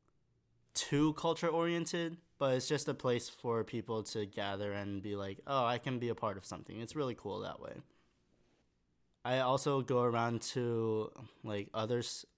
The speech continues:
Asian Org Student Association events, like Korean Student Association, um, Vietnamese,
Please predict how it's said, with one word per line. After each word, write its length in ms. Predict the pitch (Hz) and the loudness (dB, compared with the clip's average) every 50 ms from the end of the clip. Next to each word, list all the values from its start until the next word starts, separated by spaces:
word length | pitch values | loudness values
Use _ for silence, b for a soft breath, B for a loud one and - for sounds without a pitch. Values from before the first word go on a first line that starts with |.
| _ _ | _ _
Asian 260 | - 123 127 120 131 131 | -2 -2 0 0 0 0
Org 220 | 127 131 131 120 | 0 0 -2 -2
Student 440 | - - - 135 123 127 131 131 127 | -6 -6 -4 -2 -2 0 0 0 -2
Association 800 | 131 131 131 - - 131 131 - - 135 127 120 131 127 131 131 | -2 -4 -4 -4 -2 -4 -4 -2 -2 -4 -2 -2 -2 -2 -2 -2
events, 440 | 123 131 135 131 135 135 - - - b b b b b | -2 -2 -2 -2 -2 -4 -6 -8 -10 b b b b b
like 280 | - 113 110 107 104 - | -2 0 0 0 -2 -4
Korean 480 | - - 123 113 113 113 113 113 113 | -6 -4 -2 0 0 0 0 0 -2
Student 400 | 104 - - - 123 120 123 120 | -2 -4 -4 -4 -2 -2 -2 -2
Association, 1080 | 120 117 - 123 120 113 - - 127 120 120 123 120 - - 117 117 117 120 117 117 113 - | -2 -2 0 0 0 0 -2 -4 -4 -4 -4 -4 -4 -6 -6 -6 -6 -4 -4 -6 -6 -6 -6
um, 520 | - - 101 101 101 101 98 98 95 98 98 | -6 -4 -4 -2 -2 -2 -4 -4 -6 -6 -4
Vietnamese, 720 | 107 107 110 - 107 107 104 104 104 104 101 104 98 - | -4 -4 -2 -4 -4 -4 -4 -4 -4 -4 -4 -6 -6 -8